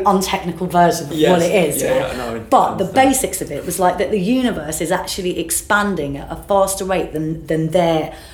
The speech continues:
Speaker 1: like, previous calculations, which were, like,
Speaker 2: Mm.
Speaker 1: knocking all these, like, theories out of the water, and the universe was expanding
Speaker 2: Mm-hmm.
Speaker 1: at, yeah, at, like, a much faster rate. And,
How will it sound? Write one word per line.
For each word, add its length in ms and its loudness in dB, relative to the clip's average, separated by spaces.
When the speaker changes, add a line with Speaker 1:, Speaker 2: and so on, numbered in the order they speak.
Speaker 1:
like, 360 -4
previous 500 -4
calculations, 920 -2
which 220 -6
were, 80 0
like, 180 2
Speaker 2:
Mm. 100 0
Speaker 1:
knocking 460 -2
all 160 0
these, 240 -2
like, 200 -2
theories 580 4
out 180 -4
of 40 -12
the 80 -6
water, 400 -2
and 440 0
the 80 0
universe 480 2
was 140 -2
expanding 680 -6
Speaker 2:
Mm-hmm. 280 -10
Speaker 1:
at, 180 -8
yeah, 360 0
at, 80 -8
like, 260 -6
a 40 -6
much 240 -6
faster 320 -6
rate. 260 -2
And, 200 -10